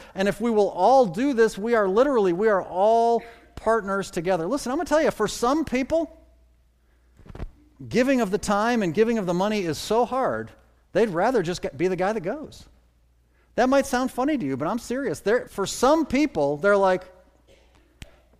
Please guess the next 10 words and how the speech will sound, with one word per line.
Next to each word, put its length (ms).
"I'll 140
just 220
go. 240
It's 200
okay." 600
Well, 100
that's 220
a 40
special 320
grace 480